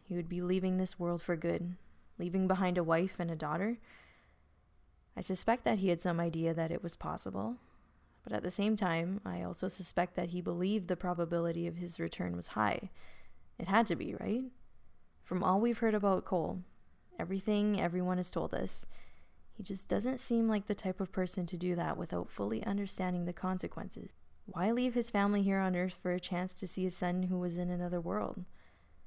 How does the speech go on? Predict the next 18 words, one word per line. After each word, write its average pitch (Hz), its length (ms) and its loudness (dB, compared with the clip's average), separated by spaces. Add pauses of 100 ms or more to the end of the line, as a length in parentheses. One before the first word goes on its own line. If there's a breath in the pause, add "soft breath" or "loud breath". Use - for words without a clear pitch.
(140 soft breath)
A - 80 -2
world 180 280 4
that 185 220 2
may 180 160 0
not 185 260 2
even 180 280 -2
truly 180 380 2
exist. 180 640 -4 (640)
Why? 202 420 -2 (2000 soft breath)
That 233 140 -2
may 247 120 0
not 240 160 4
be 220 100 2
something 202 380 4
we 190 140 4
ever 175 240 2
truly 175 400 -2
understand. 175 680 -4